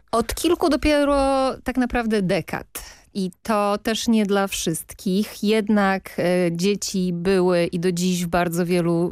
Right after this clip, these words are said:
przestrzeniach i miejscach są przede wszystkim sprawą kobiet. I ja się oczywiście cieszę z tej zmiany. Też dosłownie dziś w Radiowej Trójce mój antenowy partner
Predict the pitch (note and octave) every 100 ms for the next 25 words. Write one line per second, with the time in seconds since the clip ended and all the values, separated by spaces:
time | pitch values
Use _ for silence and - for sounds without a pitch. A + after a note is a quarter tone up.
0 | - - F#3+ - - F#3 F#3 E3+ E3+ -
1 | F3 F3+ F3+ F3 - F3+ F3 - - -
2 | G3 F#3+ F3+ - A3+ G3 - G3+ - F3+
3 | - F3+ E3+ E3+ E3+ D#3+ D3+ - - F#3+
4 | F3 E3+ F#3 F#3 F#3+ - G#3+ - B3+ -
5 | G#3 - F#3 F3+ F#3 G#3 A3+ B3 A#3 G3
6 | F#3+ F#3 - - - - F3+ - - -
7 | F#3 G3 G#3+ G3 G3 F#3+ F3 - F3 F3
8 | F#3+ G3 - - F#3 F#3 F#3+ F#3 F3+ F3
9 | F3+ - F3+ F#3 - F#3 F3 F3 F3 -
10 | E3 F3 E3+ F3 E3+ - - - - F#3
11 | F#3 F#3+ F#3 F#3 F3 F#3+ F3+ G3 F3 F3